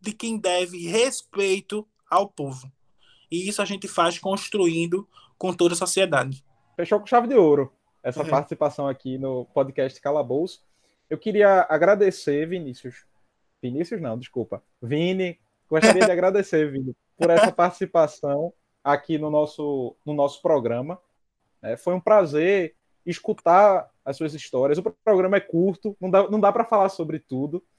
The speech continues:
Speaker 1: Sim,
Speaker 2: E a
Speaker 1: sim.
Speaker 2: gente espera que em um outro momento, é, você volte aqui pra gente debater seus projetos de lei, o seu
Speaker 1: Tá bom.
Speaker 2: mandato. É, é isso, muito obrigado. Sucesso nessa trajetória,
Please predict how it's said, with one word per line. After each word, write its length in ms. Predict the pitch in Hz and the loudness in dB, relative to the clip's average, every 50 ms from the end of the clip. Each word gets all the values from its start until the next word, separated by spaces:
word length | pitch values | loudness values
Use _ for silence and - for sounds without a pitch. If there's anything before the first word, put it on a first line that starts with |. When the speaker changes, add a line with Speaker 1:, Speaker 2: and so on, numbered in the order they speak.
| _ _ _ _ _ - | _ _ _ _ _ -10
Speaker 1:
Sim, 80 | 143 139 | -2 4
Speaker 2:
E 60 | 180 | 4
a 80 | 190 190 | 4 6
Speaker 1:
sim. 100 | 196 208 | 4 2
Speaker 2:
gente 140 | 139 131 123 | -2 -2 -4
espera 600 | 135 - - 196 175 175 185 196 208 208 202 208 _ _ _ _ _ | -4 0 2 6 8 8 8 8 8 4 2 -2 _ _ _ _ _
que 120 | - 196 | -6 -4
em 60 | 202 | -2
um 80 | 202 196 | 0 2
outro 260 | 196 202 208 208 226 | 4 4 4 2 2
momento, 720 | 220 220 214 180 170 160 160 165 175 175 _ - 190 190 _ _ _ _ _ _ _ _ - | 2 2 2 2 0 -2 -2 -2 -4 -6 _ -8 -8 -8 _ _ _ _ _ _ _ _ -8
é, 200 | 117 120 127 127 | -4 -4 -2 -2
você 320 | 135 156 156 - 196 196 | -2 -2 -2 0 0 -2
volte 420 | 170 143 151 147 165 175 175 - | 0 2 4 6 6 4 4 0
aqui 300 | 180 170 - - 156 147 | -2 -2 -4 -6 -6 -6
pra 160 | 143 - 147 147 | -4 -2 -4 -4
gente 200 | 156 156 - 147 | -4 -4 -2 0
debater 340 | 151 147 151 151 147 151 147 | 2 2 2 2 0 -2 -6
seus 140 | - 160 - | -6 -8 -10
projetos 380 | - 143 143 143 143 139 - | -6 -6 -4 -4 -4 -4 -6
de 140 | 147 143 135 | -8 -6 -4
lei, 480 | 123 131 143 156 156 156 151 147 139 - _ _ _ _ - | -2 0 0 2 2 0 -2 -4 -6 -10 _ _ _ _ -14
o 80 | 147 | -12
seu 160 | 143 - 170 156 | -6 0 4 4
Speaker 1:
Tá 60 | - | 4
bom. 60 | 147 - | 6 6
Speaker 2:
mandato. 720 | - 131 143 151 160 165 160 156 147 147 - - 143 - _ _ _ _ _ _ - | 6 6 8 8 8 8 8 8 6 4 0 -6 -6 -6 _ _ _ _ _ _ -6
É, 460 | 135 135 135 135 135 131 131 123 - - | -4 -2 -2 -2 -2 -2 -2 -4 -4 -2
é 120 | 151 185 220 | 0 2 2
isso, 320 | 214 170 147 - - - | 2 0 -4 -6 -8 -12
muito 200 | 147 156 165 208 | -12 -8 -4 -2
obrigado. 560 | 196 175 202 180 139 135 135 143 156 151 175 - | -2 0 0 2 4 4 6 6 4 2 0 -8
Sucesso 600 | - - 262 269 - - - 170 180 - - - | -10 -10 -10 -10 -4 0 2 2 2 2 -2 -4
nessa 180 | 196 185 - 190 | -6 -6 -6 -4
trajetória, 720 | 156 151 160 156 160 139 - - 113 110 120 123 139 156 | -2 -2 0 0 0 -2 -2 -4 -4 -4 -4 -4 -6 -8